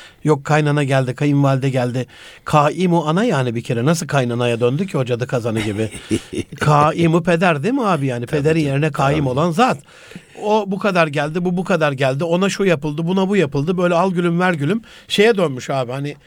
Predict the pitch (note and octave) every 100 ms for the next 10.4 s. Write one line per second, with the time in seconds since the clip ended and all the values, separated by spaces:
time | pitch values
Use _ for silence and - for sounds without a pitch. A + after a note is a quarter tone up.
0 | - - - - F3+ F#3 G3+ F3 D3 C#3
1 | D#3 G3+ G#3+ _ - - _ - C#3+ F3+
2 | E3+ F#3 F3 F3+ F3+ E3+ D#3+ D3+ E3 -
3 | D3 D#3 C#3 C#3+ C#3 D#3+ C#3+ C#3 G#3 A3
4 | - - _ - F3 F3 F#3 - C#3 C#3
5 | C#3 C3+ G#3 F3+ E3 - F#3 F3+ - F#3+
6 | F3 C3 B2 C3+ D#3 A3 E3 F3 A#3+ E3
7 | D#3 E3+ D#3 C#3+ E3+ E3 F#3+ G3+ F#3+ C#3+
8 | D#3+ F#3+ F#3+ E3 D#3+ F#3 E3+ F3 E3+ E3+
9 | D#3 F#3 G#3 - F#3+ E3+ F3 E3 F#3 F#3
10 | G3 F#3 D3